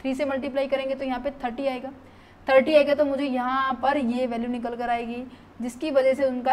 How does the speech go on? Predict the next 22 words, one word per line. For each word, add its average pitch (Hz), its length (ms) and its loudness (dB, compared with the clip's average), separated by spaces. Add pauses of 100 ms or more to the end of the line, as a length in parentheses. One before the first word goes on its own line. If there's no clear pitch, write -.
(120)
एल 254 440 2
एफ, 240 280 2
सी 240 260 -8
एफ 233 120 -4
सब 294 240 -4
कुछ 285 140 -6
change 262 260 -4
हो 247 60 -2
जाएगा। 240 540 -6 (220)
हो 247 140 -2
जाएगा 269 260 8
नहीं 262 160 0
हो 247 60 -2
जाएगा? 247 400 -2 (320)
तो 254 60 -6
चलो 202 300 -2
जी 226 140 -8
कर 254 180 0
दो 269 100 0
put 262 220 0
यहाँ 247 180 -4
पे 254 180 -4